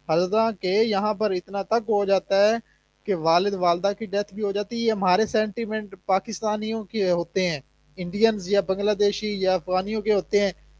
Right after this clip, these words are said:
कि हम चार चार पाँच पाँच दिन गुजार देते हैं। अंग्रेजों के यहाँ ऐसा नहीं होता, तो काफिर है। वो क्या करते हैं जी,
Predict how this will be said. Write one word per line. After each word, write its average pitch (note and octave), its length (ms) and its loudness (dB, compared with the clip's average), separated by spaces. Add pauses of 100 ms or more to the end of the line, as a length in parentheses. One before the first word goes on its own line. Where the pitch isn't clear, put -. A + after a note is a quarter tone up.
कि G3 60 -2
हम G#3 120 -2
चार G3+ 220 2
चार G3+ 200 0
पाँच G3 280 0
पाँच G3+ 200 0
दिन G3 240 -8
गुजार E3 400 2
देते F3+ 300 0
हैं। C#3 180 -8 (1200)
अंग्रेजों G#3+ 460 4
के G#3 80 -4
यहाँ G#3+ 300 4
ऐसा A#3 200 2
नहीं C4 160 -2
होता, D#3 340 -2 (580)
तो F3 60 -12
काफिर C4 420 4
है। A#3+ 140 4 (480)
वो G#3 80 0
क्या A#3+ 240 6
करते A#3 320 0
हैं G#3+ 200 -2
जी, A3 220 -6